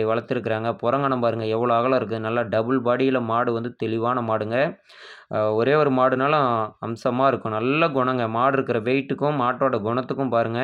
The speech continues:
கைத்தை கூட பிடிக்க வேண்டியதில்லை. அந்தானே தான் நகராது. அவ்வளோ ஒரு பொறுமையான குணம் கொண்ட மாடு.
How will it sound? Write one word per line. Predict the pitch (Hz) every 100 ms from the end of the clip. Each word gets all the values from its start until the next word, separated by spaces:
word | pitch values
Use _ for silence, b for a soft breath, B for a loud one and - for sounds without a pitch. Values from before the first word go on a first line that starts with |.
| 165 196 B B B -
கைத்தை | 117 131 120
கூட | 127 151
பிடிக்க | 131 120
வேண்டியதில்லை. | 123 120 117 113
அந்தானே | 110 127 139 139 120
தான் | 123 147
நகராது. | 123 120 117 110
அவ்வளோ | 107 117 123
ஒரு | 107
பொறுமையான | 101 113 113 117 127 135
குணம் | 110 120
கொண்ட | 117 110
மாடு. | 107 107 110